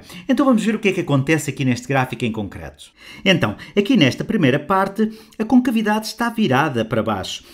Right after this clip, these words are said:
Reparem que aqui a tangente, aqui a tangente, eh, tem um declive muito grande, mas depois, à medida que nós avançamos, o declive fica,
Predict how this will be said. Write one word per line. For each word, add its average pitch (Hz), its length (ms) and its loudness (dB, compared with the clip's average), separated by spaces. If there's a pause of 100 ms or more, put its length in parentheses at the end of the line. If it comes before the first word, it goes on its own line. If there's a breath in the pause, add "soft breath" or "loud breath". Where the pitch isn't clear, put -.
(120)
Reparem 151 420 0
que 208 300 -2 (160 loud breath)
aqui 123 260 -2
a 131 60 -2
tangente, 139 580 0
aqui 117 180 -8
a 107 60 -4
tangente, 110 760 -4
eh, 110 220 -4
tem 110 180 -4
um 107 80 0
declive 113 440 -4
muito 110 260 -4
grande, 165 340 0 (280 loud breath)
mas 226 100 0
depois, 226 200 -2
à 233 60 2
medida 220 280 4
que 214 80 -6
nós 214 180 2
avançamos, 202 640 0 (200 loud breath)
o 185 80 -6
declive 208 400 -4
fica, 214 560 -2